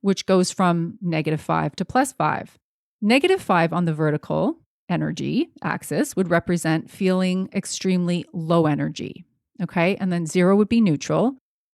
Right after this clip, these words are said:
and plus five would be the most energetic we've ever felt. Picture a puppy or a toddler here, and you'll get what I'm saying. Accordingly, on the horizontal, so this is the pleasantness axis, negative five would represent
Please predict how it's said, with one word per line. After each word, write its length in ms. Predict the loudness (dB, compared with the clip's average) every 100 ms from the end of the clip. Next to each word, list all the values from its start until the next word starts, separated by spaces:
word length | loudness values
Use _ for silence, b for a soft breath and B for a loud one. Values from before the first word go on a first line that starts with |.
| _ _ 0
and 160 | 0
plus 320 | 2 -2 -2
five 500 | 0 4 4 4 2
would 220 | 0 -2 -2
be 360 | -2 0 -4 -2
the 120 | -2
most 500 | 0 2 4 2 2
energetic 520 | 0 2 2 2 0
we've 180 | -2 -2
ever 240 | -2 -4
felt. 440 | -4 -6 -8 -12 -20 _ _ _ _
Picture 360 | -4 -2 0 0
a 120 | 0
puppy 520 | -2 -4 0 0 -2 -4
or 160 | 2 2
a 60 | 2
toddler 480 | 0 -2 -2 -2
here, 320 | 0 0 -2 -6 _ _ _ _ _
and 140 | -4
you'll 120 | -2 -2
get 160 | -2
what 140 | -2 -4
I'm 120 | -6
saying. 300 | -8 -10 -12 _ _ _ _ _ _ _ -4
Accordingly, 680 | 0 2 4 4 2 -2 0
on 160 | 0 2
the 60 |
horizontal, 1000 | 0 0 2 2 2 2 2 0 0 -2 -2
so 140 | -2
this 180 | -2 -2
is 100 | -4
the 80 | -6
pleasantness 680 | 0 2 2 0 -2 -2 -4
axis, 640 | -6 -6 -4 -4 -4 -12 _ _ _ _ _
negative 380 | -2 2 2 2
five 360 | 2 2 2 2
would 140 | 0
represent 560 | 0 -2 -4 -2 -4